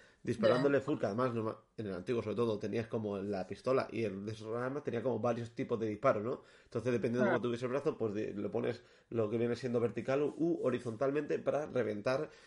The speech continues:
Speaker 1: extremidades. Si un bicho no tiene piernas, irá más lento a por ti. ¿O no? ¿Vale? Y entonces, pues, ma-, va más bien de un poco cargarte esta historia. Pero el juego es un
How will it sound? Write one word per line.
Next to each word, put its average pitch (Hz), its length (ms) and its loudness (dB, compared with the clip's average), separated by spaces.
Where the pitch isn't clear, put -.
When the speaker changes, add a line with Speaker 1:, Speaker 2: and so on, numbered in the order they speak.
Speaker 1:
extremidades. 117 1120 0
Si 156 200 4
un 160 160 4
bicho 196 260 2
no 113 140 -2
tiene 143 220 4
piernas, 151 460 2
irá 120 240 2
más 113 200 0
lento 113 260 0
a 104 80 -2
por 95 180 -4
ti. 104 240 -4
¿O 95 60 -10
no? 92 200 -4
¿Vale? - 200 0
Y - 80 2
entonces, 127 320 4
pues, 135 300 0
ma-, 127 220 -2
va 139 100 4
más 156 200 0
bien 147 220 2
de 127 220 6
un 117 100 0
poco 127 340 2
cargarte 101 800 0
esta 95 380 -4
historia. 98 360 -4
Pero 156 180 4
el 175 60 2
juego 143 300 4
es - 140 -8
un 147 240 -2